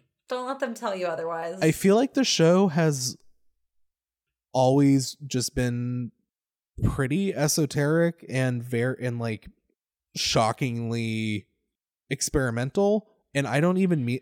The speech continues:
Speaker 2: and I don't mean that in, like, the obvious ways of, like, how over stylized it is or anything like
Speaker 1: Mm-hmm.
Speaker 2: that. I me-, I just mean more in the themes behind it and, like, what the show is trying to say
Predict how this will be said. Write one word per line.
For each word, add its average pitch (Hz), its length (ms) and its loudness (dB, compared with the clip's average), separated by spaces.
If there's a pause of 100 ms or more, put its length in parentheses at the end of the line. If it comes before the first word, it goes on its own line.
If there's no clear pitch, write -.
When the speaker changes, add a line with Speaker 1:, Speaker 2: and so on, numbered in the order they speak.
(120)
Speaker 2:
and 151 80 2
I 147 80 4
don't 180 240 0
mean 131 280 -2
that 120 260 0
in, 113 240 -6
like, 104 360 -6 (720)
the 117 140 0
obvious 107 640 -2
ways 139 520 2 (120)
of, 110 220 -4
like, 107 280 -6 (280)
how 107 440 0
over 110 300 -2
stylized 110 800 -4
it 113 100 -8
is 113 560 -6 (100)
or 110 320 -12
anything 123 340 -6
like 131 160 -6
Speaker 1:
Mm-hmm. 143 100 -10
Speaker 2:
that. 135 200 -4 (540)
I 127 140 -4
me-, 135 200 -4
I 131 120 -4
just 151 220 -6
mean 139 200 -2
more 117 440 -4
in 104 480 -10 (580)
the 120 200 -2
themes 160 640 -4
behind 202 380 0
it 196 100 2
and, 127 100 -4
like, 113 160 -6
what 123 160 -4
the 127 80 -2
show 120 280 -2
is 117 140 -6
trying 107 280 -6
to 101 60 -8
say 104 540 -8